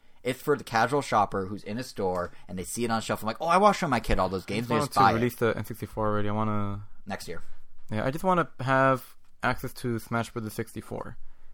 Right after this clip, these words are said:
Speaker 2: Ironic,
Speaker 1: Next year.
Speaker 2: surprisingly, that's, like, the only dated version of Smash Brothers that I would actually be interested in playing and playing more of, especially because my brother-in-laws are, like, they're, like, gods at it.
Speaker 1: Right.
Speaker 2: And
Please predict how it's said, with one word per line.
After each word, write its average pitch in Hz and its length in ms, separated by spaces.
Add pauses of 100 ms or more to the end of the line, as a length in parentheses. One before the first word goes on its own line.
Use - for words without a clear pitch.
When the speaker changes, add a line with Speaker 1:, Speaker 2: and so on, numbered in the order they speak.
(680)
Speaker 2:
Ironic, 120 220
Speaker 1:
Next 131 100
year. 85 140 (260)
Speaker 2:
surprisingly, 131 340
that's, 127 180
like, 139 120
the - 140
only 127 640 (760)
dated 113 300
version 110 240
of 107 80
Smash 110 300
Brothers 110 320
that 95 320 (600)
I 110 120
would 113 260
actually 113 340
be 110 160
interested 107 440
in 101 100
playing 101 380
and 95 120
playing 101 240
more 95 200
of, 147 240 (880)
especially - 360
because 107 240
my 107 180
brother-in-laws 107 600
are, 101 140
like, 95 280 (480)
they're, 98 100
like, 98 160
gods 98 280
at 117 60
it. 123 160 (240)
Speaker 1:
Right. 90 240 (640)
Speaker 2:
And 113 300